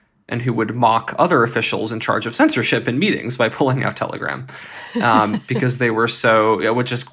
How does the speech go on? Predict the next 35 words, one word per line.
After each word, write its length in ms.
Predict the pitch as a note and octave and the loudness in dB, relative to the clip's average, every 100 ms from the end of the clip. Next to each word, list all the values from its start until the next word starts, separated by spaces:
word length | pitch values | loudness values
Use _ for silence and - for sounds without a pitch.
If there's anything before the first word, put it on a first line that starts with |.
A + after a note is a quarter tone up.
| - | -16
you 220 | - A#2 | -10 -8
know, 180 | G2 A2 | -4 -6
its 160 | A#2 | -4
own, 340 | B2+ B2+ B2 C3+ C3+ | -4 -4 -4 -6 -6
<laughs> 100 | - | -2
its 180 | G3 E3+ | -2 0
own 180 | E3 | 0
interesting 460 | C3 C3 A#2+ - A2 | 0 -2 -6 -6 -10
scene 280 | - A#2+ G#2+ | -8 -8 -8
to 60 | G#2+ | -2
picture. 400 | G3+ - G2 G#2+ | -2 -2 -4 -2
But 280 | A2+ G2+ - - - - - - | -2 -2 -8 -20 -20 -20 -20 -8
they, 200 | - C3 | 0 2
they 180 | C3+ C#3 | 2 2
were 160 | C#3 C3 | 2 0
so 640 | - C#3 D3 D3 C#3 - - | 0 2 4 4 2 0 -2
ineffective 680 | C3 A#2+ C3 - - A2+ | -2 0 -2 0 0 0
at 120 | A2 | -2
trying 320 | - A#2 A2 G#2 | -4 -4 -2 -4
to 60 | |
block 360 | G2 G#2 G#3+ - | -4 0 0 -2
it 180 | G2+ - | -6 -2
that 420 | A2 G2+ - - | 0 -2 -4 -6
they 120 | A#2+ | -4
gave 260 | A#2+ A2+ A2+ | -2 -2 0
up 240 | G#2 G#2+ | 0 0
and, 320 | A2 G2+ G2+ | -4 -6 -8
and 120 | A2+ A2 | -6 -6
undid 340 | G#2 G#2 G2 | -4 -6 -6
the 60 | G2 | -4
ban, 520 | A#2 D#3+ F2+ G2 - | -2 -2 -2 -6 -12
essentially, 720 | - A2 A2+ - - G#2 C3+ - _ - - | -10 -8 -8 -10 -8 -8 -8 -12 _ -20 -12
in 160 | A2+ | -10
twenty 320 | G#2+ - A#2 G2+ | -8 -8 -6 -6
twenty. 540 | - G3+ D3+ G2+ | -4 -4 -2 -4